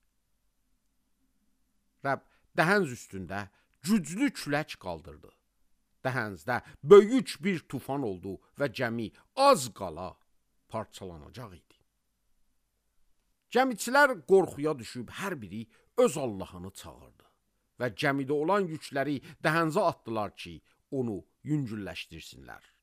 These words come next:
Amma Yunus gəminin aşağı hissəsinə enmişdi və uzanıb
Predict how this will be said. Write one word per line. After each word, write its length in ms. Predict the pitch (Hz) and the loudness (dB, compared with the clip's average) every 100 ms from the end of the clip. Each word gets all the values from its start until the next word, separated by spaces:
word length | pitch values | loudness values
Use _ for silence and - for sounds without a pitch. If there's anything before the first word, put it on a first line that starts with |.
| _ _ _ _ _ _ _ _ _ _ _ _ _ | _ _ _ _ _ _ _ _ _ _ _ _ _
Amma 260 | 139 120 104 | -8 -8 -8
Yunus 480 | 87 98 104 - - _ _ _ _ - | -10 -10 -10 -14 -20 _ _ _ _ -6
gəminin 540 | 151 147 151 170 156 117 - | 0 0 0 0 -2 -4 -6
aşağı 460 | 139 - 170 208 - | -4 0 2 0 -4
hissəsinə 580 | - - 117 - 107 110 | -14 -10 -8 -8 -10 -10
enmişdi 600 | 98 87 80 - - 85 - _ - | -10 -14 -14 -16 -14 -16 -18 _ -6
və 140 | 123 - | -6 -6
uzanıb 460 | 117 107 107 101 | -12 -8 -8 -10